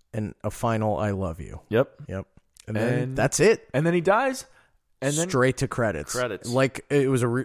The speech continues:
Speaker 1: it was a real Cujo.
Speaker 2: Yep.
Speaker 1: It just ended.
Speaker 2: It just ended. I,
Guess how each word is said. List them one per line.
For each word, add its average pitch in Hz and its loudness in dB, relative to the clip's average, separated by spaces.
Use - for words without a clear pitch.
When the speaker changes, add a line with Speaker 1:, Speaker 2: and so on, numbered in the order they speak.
Speaker 1:
it 127 -2
was 110 -2
a 107 -4
real 139 6
Cujo. 95 -2
Speaker 2:
Yep. 127 -2
Speaker 1:
It 110 -8
just 101 -6
ended. 104 -6
Speaker 2:
It 104 -12
just 113 -6
ended. 101 -4
I, 196 0